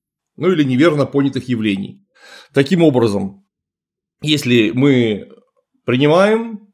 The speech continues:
последний вариант, то уже будет просто глупо придумывать естественные объяснения для чудес, которые вроде бы не должны нарушать законы физики.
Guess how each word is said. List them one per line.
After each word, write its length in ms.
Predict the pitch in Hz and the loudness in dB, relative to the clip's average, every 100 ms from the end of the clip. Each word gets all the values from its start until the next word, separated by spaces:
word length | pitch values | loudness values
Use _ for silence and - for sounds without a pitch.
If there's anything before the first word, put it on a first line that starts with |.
| - | -4
последний 480 | 190 202 214 180 | -2 0 -2 0
вариант, 480 | 190 196 196 190 190 _ _ _ | 0 2 2 0 -4 _ _ _
то 560 | - 143 127 - - _ _ _ _ _ | 2 2 2 0 -8 _ _ _ _ _
уже 240 | - 123 | -4 -2
будет 340 | 127 120 110 - | -2 -4 -8 -10
просто 240 | 107 - | -10 -8
глупо 720 | 98 110 127 175 208 214 214 _ _ _ _ _ | -8 -6 -6 -2 -4 -4 -10 _ _ _ _ _
придумывать 680 | - 101 113 135 156 170 - - | -10 -6 -4 -2 -2 -4 -6 -16
естественные 800 | 110 107 - 127 - 101 98 95 | -12 -8 -4 -4 -6 -12 -10 -10
объяснения 840 | 98 98 - 123 190 180 175 175 _ _ _ _ _ _ | -12 -14 -10 -6 -4 -4 -6 -10 _ _ _ _ _ _
для 280 | 104 110 95 | -2 0 0
чудес, 480 | 92 98 165 160 | -4 -4 -4 -4
которые 680 | - - 104 101 98 98 - _ - | -12 -14 -8 -6 -6 -10 -16 _ -12
вроде 380 | 110 165 175 | 2 2 2
бы 280 | 147 156 139 | 0 -2 -2
не 120 | 104 | -4
должны 300 | 107 104 120 | -2 -2 -2
нарушать 360 | 127 104 101 107 | -6 -6 -6 -6
законы 320 | 101 107 98 101 | -6 -8 -10 -12
физики. 320 | 95 - | -18 -20